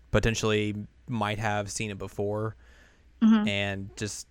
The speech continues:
Speaker 1: you know, the gameplay was very simple and intuitive that,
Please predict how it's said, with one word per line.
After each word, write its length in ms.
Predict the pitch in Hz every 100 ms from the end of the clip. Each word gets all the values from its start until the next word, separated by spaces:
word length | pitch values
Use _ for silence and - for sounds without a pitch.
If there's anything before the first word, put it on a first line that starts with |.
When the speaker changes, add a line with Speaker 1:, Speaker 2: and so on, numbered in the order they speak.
| -
Speaker 1:
you 60 | 117
know, 40 |
the 100 | 170
gameplay 380 | 139 143 131 117
was 180 | 110 101
very 540 | 110 107 107 104 101 - - -
simple 560 | - - 110 113 110 101
and 80 | 101
intuitive 600 | 98 - 113 104 98 98
that, 240 | 101 98